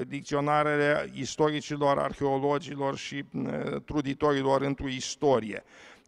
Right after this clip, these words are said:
câteva dicționare ale, artiștilor,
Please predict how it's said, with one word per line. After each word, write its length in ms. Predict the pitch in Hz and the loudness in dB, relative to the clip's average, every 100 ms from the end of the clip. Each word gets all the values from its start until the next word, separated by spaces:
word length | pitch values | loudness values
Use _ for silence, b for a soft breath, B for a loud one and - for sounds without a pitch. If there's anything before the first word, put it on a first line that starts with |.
| 143 143 143 135 | 6 8 6 4
câteva 440 | 190 208 190 180 | 2 2 4 4
dicționare 760 | 165 160 - 160 165 185 170 160 | 4 -2 0 2 4 4 4 2
ale, 540 | 156 165 165 160 156 160 156 151 | 4 4 6 4 2 0 -2 2
artiștilor, 960 | - 147 - 165 - 156 151 151 151 | 2 0 -2 -6 -4 -2 4 6 4